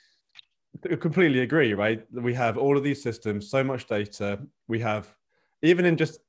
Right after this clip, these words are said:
one platform, we probably have some, I've seen some clients, like, ten fields for the same data point, right? So, so it's like, there's that problem. There's how we get the data around this product. There's, there's data in the product, and then there's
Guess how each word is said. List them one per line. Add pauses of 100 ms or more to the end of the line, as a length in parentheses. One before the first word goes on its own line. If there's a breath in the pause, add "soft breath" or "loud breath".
(140)
one
platform,
we
probably
have
some,
I've
seen
some
clients,
like,
ten
fields
for
the
same (100)
data
point,
right?
So,
so
it's
like, (300 loud breath)
there's
that
problem.
There's
how
we
get
the
data
around
this
product.
There's, (240)
there's
data (500 soft breath)
in
the
product,
and
then
there's